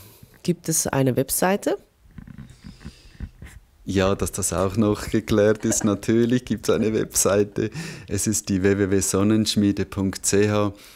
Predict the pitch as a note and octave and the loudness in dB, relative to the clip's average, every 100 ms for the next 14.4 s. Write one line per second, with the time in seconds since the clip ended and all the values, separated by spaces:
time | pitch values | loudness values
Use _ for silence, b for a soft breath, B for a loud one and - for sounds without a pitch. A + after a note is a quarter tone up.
0 | B - F#2 - F2+ F#2+ F#2+ F#2+ - - | B -8 -6 -4 -2 -2 -2 -6 -8 -14
1 | - F2 E2+ F2+ F2+ - E2+ E2+ F2 F2 | -8 -4 -4 -6 -8 -8 -6 -4 -4 -6
2 | F2 F2 E2+ - F2+ - F#2 F#2+ F2 - | -4 -4 -6 -10 -12 -8 -6 -6 -8 -8
3 | F2 - G2+ G2+ F#2+ F2+ - - B B | -4 2 4 4 2 -2 -6 -16 B B
4 | B - F2+ - - - F#2 F#2 F2+ E2+ | B -10 -8 -6 -6 -4 -4 -2 -4 -2
5 | E2+ F2 F#2 - F2 E2+ F2 - F2 F2 | -2 -2 -2 -4 -4 -4 -8 -8 -4 -2
6 | F2 F2+ F2 F2 F2 - F#2+ G#2 G#2 G2+ | -2 -2 -2 -2 -4 0 2 4 4 2
7 | G2 B B B F#2 F2 - F2+ F2 - | -2 B B B -6 -6 -4 -6 -6 -4
8 | F#2 G#2+ G2+ G2 - F#2+ F#2 F#2 A2 G#2+ | 0 2 2 0 -2 -2 -2 0 -2 -2
9 | - F#2 F2+ F#2+ F#2+ - F#2+ F2 E2+ F#2 | -2 0 0 -2 -8 -6 -6 -4 -2 0
10 | G2+ F#2+ F2+ F#2 F#2 F2 B B B B | 0 0 0 0 0 -2 B B B B
11 | F#2 F2 F2+ F2 - - - F#2+ - F2+ | -6 -4 -4 -4 -6 -8 -10 -10 -6 -4
12 | F2+ E2+ - F#2 - E2+ - D#2+ D#2+ - | -4 -8 -8 -6 -4 -4 -4 -4 -2 -4
13 | D#2+ D#2+ D#2+ D#2 D#2+ D#2+ D#2+ D#2+ - - | -4 -4 -6 -8 -8 -8 -6 -8 -12 -14
14 | - - E2 - | -14 -12 -14 -16